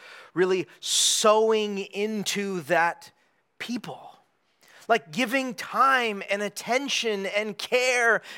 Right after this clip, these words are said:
and prayer. It wasn't a quick thing. It wasn't just right away.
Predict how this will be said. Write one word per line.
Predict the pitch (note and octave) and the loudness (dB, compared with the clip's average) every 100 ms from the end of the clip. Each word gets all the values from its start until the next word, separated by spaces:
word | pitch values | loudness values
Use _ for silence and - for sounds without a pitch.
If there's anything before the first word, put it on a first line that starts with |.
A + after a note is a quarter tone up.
| - | -2
and | A#3+ G3 - | -2 -2 -8
prayer. | - - A#3 C4 B3+ A3+ E3+ C#3 - _ _ _ _ _ _ _ _ _ _ _ | -6 2 4 4 2 0 -4 -8 -18 _ _ _ _ _ _ _ _ _ _ _
It | E3+ F3 | -10 0
wasn't | A#3 G#3+ G#3 - _ _ _ _ _ | 2 2 -6 -12 _ _ _ _ _
a | - | -8
quick | - B3+ B3 | 0 0 0
thing. | - B3 A#3 | 2 2 2
It | A3 | -2
wasn't | G#3+ A3 | -2 -2
just | A3 G#3 | -4 0
right | A3 A3 | 2 2
away. | G#3 G3+ A#3 A3+ A3 | 2 2 2 0 -2